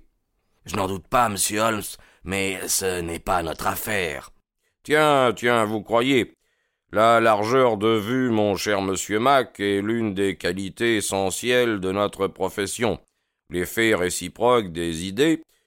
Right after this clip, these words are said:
et l'usage oblique de la culture présentent fréquemment un intérêt extraordinaire.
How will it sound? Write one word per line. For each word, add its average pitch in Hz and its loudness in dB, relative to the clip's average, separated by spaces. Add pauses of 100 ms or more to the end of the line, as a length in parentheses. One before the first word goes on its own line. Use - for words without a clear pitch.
et 92 -4
l'usage 120 2
oblique 104 -2
de 87 -4
la 87 -2
culture 123 -2
présentent 117 -2
fréquemment 110 0
un 101 0
intérêt 98 0
extraordinaire. 87 -4